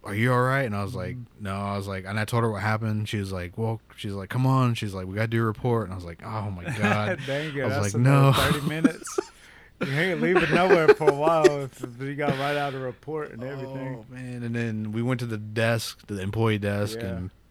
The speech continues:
Speaker 1: she was like, "Take your shoe off." And I was
Speaker 2: Ain't
Speaker 1: like,
Speaker 2: just shamed out.
Speaker 1: "Oh," I was like, "I don't know if I could do that." My
Speaker 2: <laughs> Oh,
Speaker 1: ankle was
Speaker 2: dang,
Speaker 1: already, it
Speaker 2: that
Speaker 1: was, it's
Speaker 2: bad?
Speaker 1: always my left ankle.
Speaker 2: Yeah.
Speaker 1: Like, it's always that ankle. I always
Speaker 2: Yeah.
Speaker 1: roll that one. And she goes, "Just take, tra-, take your shoe off. We need to look at it." And I was like,
Speaker 2: Mm-hmm.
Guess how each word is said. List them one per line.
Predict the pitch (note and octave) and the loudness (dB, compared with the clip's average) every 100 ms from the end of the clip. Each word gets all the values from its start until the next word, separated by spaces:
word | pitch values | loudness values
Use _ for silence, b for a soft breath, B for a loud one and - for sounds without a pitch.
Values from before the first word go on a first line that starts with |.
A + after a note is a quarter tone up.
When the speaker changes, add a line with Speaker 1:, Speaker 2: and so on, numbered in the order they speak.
| _ _ - _ _ _ - - | _ _ -20 _ _ _ -12 2
Speaker 1:
she | A#2 | 2
was | G2 | 4
like, | F#2+ F2+ | 0 -2
"Take | B2 | -2
your | C3 | -2
shoe | - D3 C#3 | 0 2 2
off." | A#2 A2 | 0 -2
And | G#2 | -4
I | |
was | G2+ | -2
Speaker 2:
Ain't | F#2+ | -2
Speaker 1:
like, | F#2 | -4
Speaker 2:
just | F#2 | -6
shamed | - A2+ A#2 A#2+ | -8 -8 -8 -8
out. | C3 C3+ | -6 -4
Speaker 1:
"Oh," | C3 B2+ A#2+ | -4 -4 -4
I | |
was | A2+ | -4
like, | G#2+ G2+ G2 - | -4 -4 -2 -4
"I | A#2 | -2
don't | A#2 | 4
know | C3+ C3+ | 6 6
if | |
I | C3 | 6
could | B2 B2 | 2 4
do | C3 B2+ | 6 6
that." | C3 B2+ A2+ F#2 | 6 6 4 0
My | G#2+ G#2+ A2 | -2 -2 -2
Speaker 2:
<laughs> | |
Oh, | B2+ C#3+ | -4 2
Speaker 1:
ankle | B2 A#2+ | 4 6
was | G#2 G#2+ | 4 4
Speaker 2:
dang, | |
Speaker 1:
already, | A2+ G#2 | 4 4
it | A2+ | 2
Speaker 2:
that | B2 | 0
Speaker 1:
was, | B2+ | 0
it's | B2+ A#2+ | 0 6
Speaker 2:
bad? | |
Speaker 1:
always | F3+ F3+ | 8 8
my | C#3 G2+ | 6 2
left | A2 - | 2 0
ankle. | G2 F2+ E2+ F#2 | -4 -6 -6 -6
Speaker 2:
Yeah. | A2+ A2+ G#2+ | -6 -10 -8
Speaker 1:
Like, | G2 - | -8 -8
it's | - | -6
always | A#2+ A#2 A2 G2 | 0 0 0 -2
that | F#2+ | -4
ankle. | F#2+ F#2+ F#2 F#2 | -6 -8 -8 -8
I | F2+ | -2
always | G2+ G#2+ G#2+ | 0 2 2
Speaker 2:
Yeah. | G2+ - | -2 -6
Speaker 1:
roll | G2 G2 | -4 0
that | G2 F2+ | 0 -2
one. | F2+ F2+ B B B B B B | -4 -8 B B B B B B
And | G#2 G2+ F#2+ | -2 0 -2
she | - G2+ | -4 -4
goes, | F#2+ F#2+ G2 - _ _ - | -2 -4 -6 -12 _ _ -8
"Just | - | -6
take, | - A#2 | -4 -4
tra-, | - C3 C3 | 0 -2 0
take | - C#3 | -2 0
your | C#3+ | 0
shoe | - E3 | 2 4
off. | D3 B2+ A#2 - | 4 2 0 -2
We | A#2 | 2
need | A#2+ A2+ | 2 4
to | |
look | B2+ A#2+ | 2 0
at | G#2 G#2 | 0 0
it." | |
And | G2 | -2
I | F#2+ | -4
was | F#2 | -4
like, | F#2 E2+ A#2+ | -4 -6 -8
Speaker 2:
Mm-hmm. | A#2 C3 | -10 -10